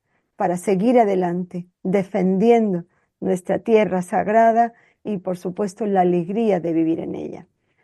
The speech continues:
Dicho esto, cómo no, también que sea desde Jud para las familias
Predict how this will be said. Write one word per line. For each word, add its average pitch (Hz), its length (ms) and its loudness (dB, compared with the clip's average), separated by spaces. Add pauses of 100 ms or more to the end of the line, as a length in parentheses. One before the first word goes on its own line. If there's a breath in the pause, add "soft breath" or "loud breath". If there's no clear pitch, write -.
Dicho 247 360 0
esto, 233 420 2
cómo 202 240 -2
no, 202 320 -4 (340)
también 185 500 0
que 190 120 -6
sea 185 240 -6
desde 175 240 -4
Jud 185 280 -4
para 175 180 -4
las 170 160 -6
familias 180 600 -2